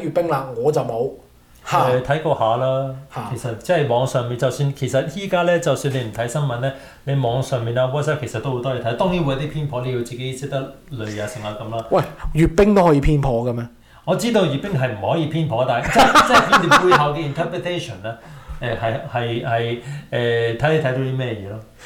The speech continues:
Speaker 1: 但係我諗其實我，我諗我哋大家都知道㗎啦。老實講句，誒，其實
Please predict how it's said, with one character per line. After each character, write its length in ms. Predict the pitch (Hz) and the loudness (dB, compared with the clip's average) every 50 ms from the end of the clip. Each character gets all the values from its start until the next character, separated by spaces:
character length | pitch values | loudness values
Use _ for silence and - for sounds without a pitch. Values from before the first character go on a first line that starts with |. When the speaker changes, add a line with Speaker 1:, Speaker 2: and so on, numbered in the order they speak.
| - - - | -18 -16 0
Speaker 1:
但 140 | - 311 311 | 4 6 8
係 100 | 311 302 | 8 8
我 80 | 302 339 381 | 8 8 6
諗 100 | 392 381 | 4 4
其 140 | 247 190 165 | 2 2 2
實 160 | 185 175 180 - | 2 0 0 2
我， 100 | - 190 | 4 6
我 400 | 233 269 262 202 - 190 247 285 | 8 8 8 6 4 4 4 4
諗 80 | 302 330 | 4 4
我 60 | 294 226 | 4 2
哋 60 | 185 170 | 2 0
大 120 | - 147 | 0 -2
家 160 | 147 165 220 226 | 0 0 0 2
都 140 | 220 220 | 2 2
知 240 | 220 220 - 208 202 | 2 0 -2 -2 0
道 80 | 196 156 | 2 2
㗎 160 | 135 127 131 | 2 0 0
啦。 140 | 120 120 120 | -2 -2 -4
老 100 | 117 117 | -4 -6
實 140 | 117 - 123 | -6 -8 -8
講 180 | - 123 127 143 | -8 -8 -6 -6
句， 80 | - 117 117 117 | -4 -4 -4 -6
誒， 380 | 107 127 120 113 110 113 113 107 - - | -6 -4 -4 -4 -4 -4 -6 -8 -6 -2
其 200 | - 147 143 139 | 0 0 2 2
實 140 | 160 151 | 0 0